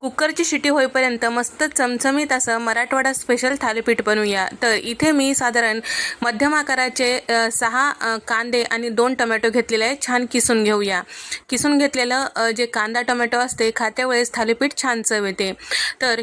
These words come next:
या वाटीने साधारण एक दोन वाटी इतकं भरल्या जातो हे सगळं जिन्नस. आता त्याच वाटीने सगळे पीठ मोजून टाकायचे आहेत, तर दोन वाटी ज्वारीचं पीठ, एक वाटी तांदळाचं पीठ,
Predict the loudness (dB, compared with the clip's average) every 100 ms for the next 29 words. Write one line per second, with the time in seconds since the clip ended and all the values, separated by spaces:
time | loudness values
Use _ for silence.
0 | -2 -2 0 0 2 2 2 0 0 2
1 | 2 0 -4 -8 -2 0 2 0 0 0
2 | 2 0 0 0 -2 -2 -2 0 0 -2
3 | 0 0 0 -2 0 0 2 2 0 -2
4 | -6 -8 -8 -4 2 4 2 4 2 4
5 | 2 2 4 4 2 0 0 0 2 0
6 | 2 0 0 0 0 -2 0 0 0 0
7 | -2 0 0 2 2 2 0 0 -2 0
8 | -2 0 0 0 2 0 0 0 -2 0
9 | -2 0 2 2 0 0 0 0 2 2